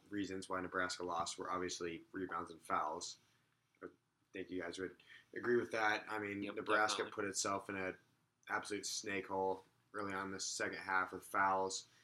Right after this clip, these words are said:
Speaker 1: Um, whether or not those were the right call, we're not here to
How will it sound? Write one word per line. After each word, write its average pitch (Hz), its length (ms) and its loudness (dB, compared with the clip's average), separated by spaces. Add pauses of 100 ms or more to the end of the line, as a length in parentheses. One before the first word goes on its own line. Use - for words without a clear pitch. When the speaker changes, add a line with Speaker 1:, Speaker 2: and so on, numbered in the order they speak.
(520)
Speaker 1:
Um, 92 360 2 (100)
whether 113 200 2
or 107 60 -2
not 110 260 6
those 104 240 0
were 101 280 0 (640)
the 113 80 -2
right 107 240 2
call, 110 320 4
we're 107 100 4
not 95 220 0
here 98 160 0
to 95 220 -2